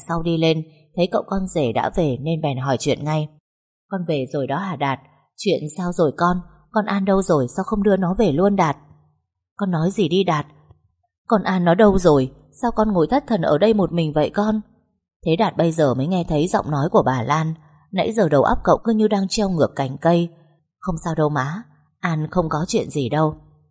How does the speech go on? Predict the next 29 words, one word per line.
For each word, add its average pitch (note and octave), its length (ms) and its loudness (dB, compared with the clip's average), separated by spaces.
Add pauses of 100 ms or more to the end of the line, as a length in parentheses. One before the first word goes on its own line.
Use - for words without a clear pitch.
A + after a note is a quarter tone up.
(320)
"Có F#3 120 0
chuyện D3+ 200 0
gì D3 200 -2
vậy B2+ 160 0
con? E3+ 300 -4 (340)
Nhìn D#3+ 320 -2
con D#3+ 160 -2
lạ C#3+ 260 -4
quá. G#3 260 -2 (360)
Có F3+ 140 0
chuyện D3+ 200 0
gì D3+ 180 0
thì D3 100 -2
nói D3 220 -2
má G3 120 -2 (100)
nghe G#3+ 160 0
coi F#3+ 220 2
Đạt, C#3+ 220 0 (360)
con E3+ 160 -2
đừng D3 140 2
làm B2+ 240 -2
má C3 240 -2
sốt C#4 160 4
ruột." D3 240 2 (920)
"Không F3 200 0
có C#3+ 160 0
gì E3+ 160 0
đâu D#3+ 180 0
má, D#3+ 380 -2